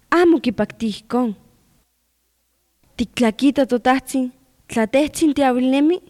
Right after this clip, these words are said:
Kipaktia totahtsin, ke tevan ximokualani?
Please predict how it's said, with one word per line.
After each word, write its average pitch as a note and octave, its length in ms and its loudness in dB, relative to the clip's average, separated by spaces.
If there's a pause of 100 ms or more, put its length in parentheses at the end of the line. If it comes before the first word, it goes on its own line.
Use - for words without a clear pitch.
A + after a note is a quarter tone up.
(1200)
Kipaktia B3 640 -2
totahtsin, C4 680 -2 (320)
ke A#3 100 -2
tevan C4 340 2
ximokualani? B3 760 0